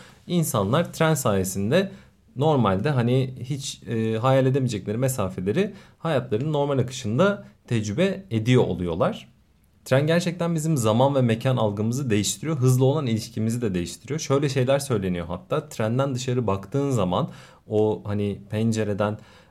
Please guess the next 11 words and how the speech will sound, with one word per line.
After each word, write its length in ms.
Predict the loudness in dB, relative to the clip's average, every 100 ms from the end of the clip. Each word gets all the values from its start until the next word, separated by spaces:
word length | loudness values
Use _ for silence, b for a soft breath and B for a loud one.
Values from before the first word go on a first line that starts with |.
| -10
e, 560 | -2 0 0 0 0 -2 -4 -2
dış 200 | 0 2
mekan 300 | 0 0 -2 -2
akıp 280 | -6 -4
geçer 340 | -2 -2 -2 -2
ya, 240 | -4 0
bunun 380 | 2 4 2 -6 B B
sinema 580 | -8 -2 2 2 2 2
sanatının 640 | 2 0 0 0 -2 0
doğuşuna 500 | 4 4 2 0 0
aslında 680 | 0 -2 -4 -4 2 2 0